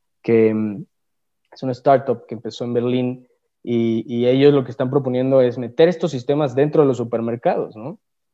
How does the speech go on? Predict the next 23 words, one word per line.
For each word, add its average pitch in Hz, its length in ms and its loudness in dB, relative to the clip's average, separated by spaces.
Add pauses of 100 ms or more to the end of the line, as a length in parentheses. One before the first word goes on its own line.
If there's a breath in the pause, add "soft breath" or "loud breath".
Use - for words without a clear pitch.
Entonces, 147 320 0
esta 196 260 2
es 220 120 0
una 214 140 4
tecnología 170 340 2
que 120 160 -6
ya 151 160 4
está, 135 580 0 (300)
que 123 140 -2
ya 147 180 4
se 147 160 2
viene, 131 560 0 (380)
eh, 117 400 -6
que 123 160 -2
ya 147 140 4
está 156 280 0
comprobada, 131 800 4
inclusive, 127 720 -4
que 123 100 -14
puede 135 300 2
ayudarnos 139 640 2
a 113 60 -8
contrarrestar 113 720 -6